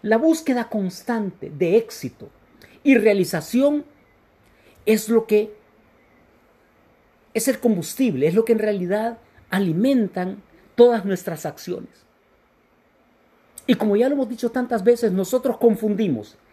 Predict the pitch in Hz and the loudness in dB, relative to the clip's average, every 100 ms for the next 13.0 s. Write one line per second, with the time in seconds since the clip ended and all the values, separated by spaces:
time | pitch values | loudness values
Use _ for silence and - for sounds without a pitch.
0 | _ _ - 240 226 185 220 214 285 311 | _ _ 4 6 6 0 -2 -2 -2 -6
1 | 302 - _ _ - 226 208 214 196 233 | -8 -14 _ _ 0 2 4 2 2 -2
2 | 277 277 - _ _ _ _ _ _ _ | -4 -8 -10 _ _ _ _ _ _ _
3 | - 151 214 220 214 - _ _ _ _ | -16 4 6 6 0 -10 _ _ _ _
4 | _ - 233 214 214 226 - 202 185 180 | _ -4 -2 2 2 0 -2 -4 -4 -4
5 | 240 240 240 233 _ _ _ 196 160 - | -4 -4 -8 -14 _ _ _ -2 -2 0
6 | 262 262 254 - _ _ _ _ - - | 2 2 2 -10 _ _ _ _ -20 -12
7 | - 311 311 277 262 247 - 226 247 294 | 2 4 6 6 4 2 0 2 4 2
8 | 226 202 - - 285 254 202 196 _ _ | 2 0 0 -2 2 2 0 -6 _ _
9 | _ _ _ _ _ _ _ _ _ _ | _ _ _ _ _ _ _ _ _ _
10 | _ - 226 180 202 233 240 220 190 190 | _ -4 -2 -2 -4 -2 -2 0 0 0
11 | 208 202 170 196 214 208 196 240 302 240 | 2 0 -2 -2 -2 -2 -4 -4 -4 -4
12 | - 220 233 196 190 170 202 202 202 | 0 0 0 -2 -2 -2 -2 -2 -4